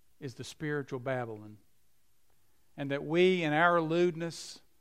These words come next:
have led nations astray and so forth and so on and blah, blah.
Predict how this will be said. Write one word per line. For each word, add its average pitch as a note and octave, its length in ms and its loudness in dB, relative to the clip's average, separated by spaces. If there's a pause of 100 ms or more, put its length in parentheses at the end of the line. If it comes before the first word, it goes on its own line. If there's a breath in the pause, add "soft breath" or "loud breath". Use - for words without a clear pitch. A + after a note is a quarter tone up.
(140)
have C#3+ 180 -6
led D3+ 320 4
nations D#3 500 -2
astray D3+ 680 -2
and A#2 200 -10
so E3 200 0
forth D3+ 380 -4
and A#2+ 100 -12
so D3 300 -2
on C3+ 280 -4
and A#2+ 200 -12 (100)
blah, C3+ 180 0
blah. B2+ 420 -4